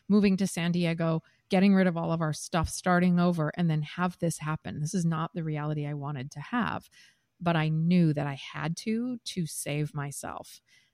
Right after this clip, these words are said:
And, um, I've shared a, a story before where, um, after I was declared cancer-free, I sort of got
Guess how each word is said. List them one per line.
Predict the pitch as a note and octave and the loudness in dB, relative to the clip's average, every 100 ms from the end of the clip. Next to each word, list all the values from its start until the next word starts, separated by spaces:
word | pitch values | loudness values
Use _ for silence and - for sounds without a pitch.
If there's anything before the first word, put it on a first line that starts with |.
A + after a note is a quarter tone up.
| _ | _
And, | - D#3 D3 D3 | -4 -2 -2 -4
um, | D3+ D3 D3 D3+ - | -4 -6 -8 -10 -8
I've | D3+ | -8
shared | - E3 D#3 D3+ | -4 -2 -2 -2
a, | C#3+ | -6
a | D3+ | -8
story | - F3+ D#3 | -4 -2 -2
before | D3+ - D#3+ D#3 D#3 | -2 -6 -4 -2 -4
where, | D3 D3 C#3+ C#3+ - _ _ _ | -4 -4 -4 -6 -10 _ _ _
um, | D#3 C#3+ C#3+ D3 C#3+ D3 - | -4 -2 -2 -4 -6 -8 -6
after | D#3+ E3 - F3 E3 | -4 -4 0 0 2
I | - D3+ | 0 -2
was | D3+ | -2
declared | - - D#3 D3+ D3+ | -6 -6 -4 -4 -6
cancer-free, | D#3 D3+ - D3 D#3+ C#3+ C#3 C#3+ _ _ _ _ - | -6 -6 -8 -10 -8 -6 -6 -8 _ _ _ _ -14
I | |
sort | D3+ F3 E3+ | -4 0 0
of | F#3 | 0
got | D#3+ D#3 | 0 0